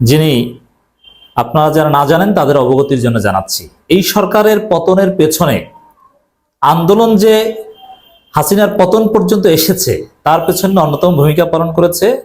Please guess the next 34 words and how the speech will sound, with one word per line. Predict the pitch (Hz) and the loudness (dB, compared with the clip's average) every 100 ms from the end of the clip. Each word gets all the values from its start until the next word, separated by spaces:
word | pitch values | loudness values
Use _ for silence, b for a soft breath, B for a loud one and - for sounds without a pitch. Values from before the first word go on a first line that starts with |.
| 135 | -2
নয় | 151 | 0
দফা। | 139 107 - 76 _ _ _ _ _ _ _ _ _ _ _ _ _ _ _ - | 0 -2 -6 -14 _ _ _ _ _ _ _ _ _ _ _ _ _ _ _ -2
অনেক | 196 233 | 0 2
সমন্বয়ক | 220 220 233 240 233 | 2 2 4 2 4
যে | 202 | 2
আট | 170 160 | 2 2
দফা | 202 214 | 2 2
দিয়েছিল, | 175 156 139 | 2 2 0
আমি | 151 233 240 | 2 2 2
তখনই | 208 185 202 | 2 2 2
বলেছিলাম, | 147 135 - 123 98 - _ _ | 2 0 0 -2 -4 -8 _ _
বাংলাদেশে | 139 143 143 151 | -4 0 0 0
তখন | 135 139 | -2 -2
ইন্টারনেট | 135 120 135 127 | -4 -2 -2 -2
বন্ধ | 107 120 123 | -2 0 -2
ছিল, | 113 90 76 _ _ _ _ _ - | -2 -8 -10 _ _ _ _ _ -8
আপনারা | 110 131 | -4 -2
যারা | 131 123 | 0 -2
শুনেছেন | - 175 170 151 | 0 -2 0 0
বিদেশ | 123 127 117 | 0 0 -2
থেকে | 127 110 | -4 -2
আপনারা | 104 113 | -2 -4
শুনেছেন | 110 190 180 - - _ _ _ _ _ _ | -2 -2 -2 -10 -16 _ _ _ _ _ _
আমার | 110 120 | -2 0
বক্তব্যে | 120 117 107 90 | -2 -2 -4 -2
যে | 107 123 - | -2 -2 0
আট | 180 196 220 | 0 2 0
দফা | 220 240 | 2 2
এটা | 196 190 | 2 2
ভুয়া, | 208 415 - - - _ _ _ _ - | 4 2 -2 -10 -18 _ _ _ _ -2
আসল | 160 220 | 0 4
হচ্ছে | 226 - | 2 2
নয় | 196 196 | 4 4
দফা। | 185 165 110 - | 4 2 0 -6